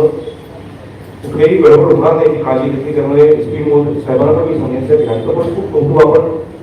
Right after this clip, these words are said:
सहज पद्धतीने केलं पाहिजे. तिसरी महत्त्वाची गोष्ट आहे की अशा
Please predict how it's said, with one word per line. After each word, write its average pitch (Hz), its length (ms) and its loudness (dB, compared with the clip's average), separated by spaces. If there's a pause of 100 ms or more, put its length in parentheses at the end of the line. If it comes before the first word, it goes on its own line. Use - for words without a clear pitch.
(160)
सहज 151 200 2
पद्धतीने 151 360 0
केलं 127 260 0
पाहिजे. - 260 4 (1800)
तिसरी - 200 -2
महत्त्वाची 185 300 0
गोष्ट 180 300 -2
आहे 185 160 -2
की 220 100 2
अशा 160 280 0